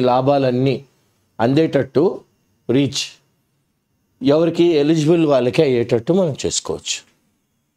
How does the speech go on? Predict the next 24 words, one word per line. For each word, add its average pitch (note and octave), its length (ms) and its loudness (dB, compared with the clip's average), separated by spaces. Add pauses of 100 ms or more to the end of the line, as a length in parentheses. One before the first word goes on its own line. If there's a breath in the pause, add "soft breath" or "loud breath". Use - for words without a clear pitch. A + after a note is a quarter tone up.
(320)
మనం B2 160 0 (100)
కానీ C#3+ 240 0 (380)
కరెక్ట్గా B2+ 420 0 (960)
సిటిజన్షిప్ A#2 600 0 (640)
రిజిస్ట్రీ G#2+ 340 0 (100)
మెయింటైన్ F#2 360 -2
చేస్తే. - 320 -14 (800)
The C3+ 80 2 (160)
ఎన్పిఆర్ E3 720 0 (560)
serves D#3 300 2 (100)
as B2 60 -2 (100)
the D3 120 2
initial A#2+ 460 0
step. - 220 -8 (920)
మొదట్లోనే C#3 500 2
అనుకున్నాం C3 400 0
కదా, C3+ 160 2 (520)
ఎన్పిఆర్ C3+ 480 0
serves A#2+ 300 2
as A2+ 180 0
a - 40 2 (1040)
ప్రథమ C3 320 2
అడుగు B2 240 2
అన్నమాట, G#2+ 300 -2